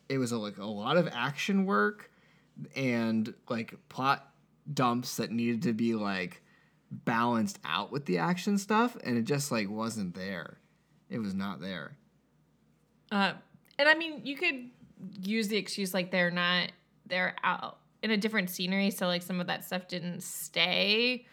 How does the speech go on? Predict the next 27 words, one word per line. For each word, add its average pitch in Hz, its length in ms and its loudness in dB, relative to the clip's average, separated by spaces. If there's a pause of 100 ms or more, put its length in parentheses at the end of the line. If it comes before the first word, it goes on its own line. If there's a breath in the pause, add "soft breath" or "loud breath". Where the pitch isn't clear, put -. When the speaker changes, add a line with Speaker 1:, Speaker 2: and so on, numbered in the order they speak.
(480 loud breath)
Speaker 2:
but 190 400 4 (320)
I 202 100 6
don't 190 180 4
know. 175 260 2
And, 226 120 4
like, 269 260 4
the 254 200 -4
scenery, 285 440 -4
it 254 160 -4
just, 277 240 -4
like, 285 420 -2
looked, 196 400 -6 (320)
I 202 180 12
thought 254 160 4
it 247 80 2
looked 202 200 -2
very 185 300 4
fake. 170 520 0
Like, 185 160 -2
I 180 80 0
felt 180 180 0
like 180 120 -2
we 190 60 0
were 180 120 4
on 180 120 4
a 175 120 0
set, 151 560 0